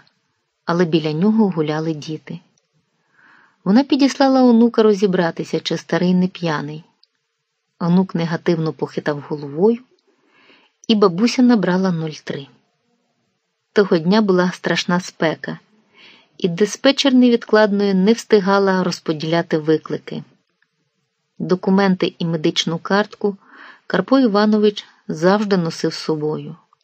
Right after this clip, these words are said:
Останнім часом він ще вдягав усе нове і чисте, щоб у разі несподіваної смерті або нападу епілепсії не зганьбити себе. Фельдшер невідкладної продивився картку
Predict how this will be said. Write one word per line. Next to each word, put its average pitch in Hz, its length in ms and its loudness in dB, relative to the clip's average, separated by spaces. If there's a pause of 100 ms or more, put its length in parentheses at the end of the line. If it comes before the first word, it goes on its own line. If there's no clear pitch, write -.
(380)
Останнім 180 460 0
часом 180 400 -2 (500)
він 190 140 2
ще - 240 0
вдягав 190 380 2
усе 202 220 0
нове 170 300 -2
і 170 40 -4
чисте, 170 540 -4 (240)
щоб - 320 -4
у 170 60 2
разі 180 280 2
несподіваної 170 800 0
смерті - 680 -4 (440)
або 156 240 0
нападу 190 540 0 (400)
епілепсії 202 840 2 (100)
не 208 200 2
зганьбити 214 600 0
себе. 147 440 -8 (1200)
Фельдшер 175 520 -2 (400)
невідкладної 175 920 -2 (320)
продивився 202 600 0
картку 190 580 0